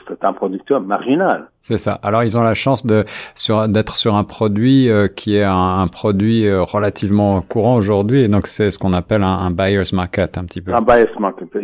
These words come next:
Speaker 1: C'est dans une situation de buyer's market où, où, en fait, les États-Unis imposent en quelque sorte les prix.
Speaker 2: C'est ça.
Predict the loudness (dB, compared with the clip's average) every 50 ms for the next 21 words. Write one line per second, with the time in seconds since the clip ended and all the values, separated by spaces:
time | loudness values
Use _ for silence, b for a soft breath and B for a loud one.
0 | -8 -6 -4 -2 0 0 0 0 -2 -4 -8 -10 -10 -14 _ -2 -2 -2 -2 -2
1 | -2 0 0 0 0 0 0 -2 -2 -4 -4 -6 -6 -6 -4 -4 -6 -6 -4 -4
2 | -6 -6 -2 0 0 0 0 0 b b b b b b _ _ _ -6 -6 -4
3 | 0 -2 -2 -2 -2 -4 -4 -2 -2 -2 -4 -4 -4 -4 -4 -4 -4 -4 -2 -2
4 | -2 -2 -2 -4 -4 -4 _ -2 -2 0 -2 -6 -6 -8 -10 -10 -8 -10 -12 -6
5 | -6 -6 -6 -6 _ -8 -8 -8 -8 -6 -4 -4 -4 -4 -4 _ _ _ _ _
6 | _ _ _ _ -6 -6 -4 -4 -6 -8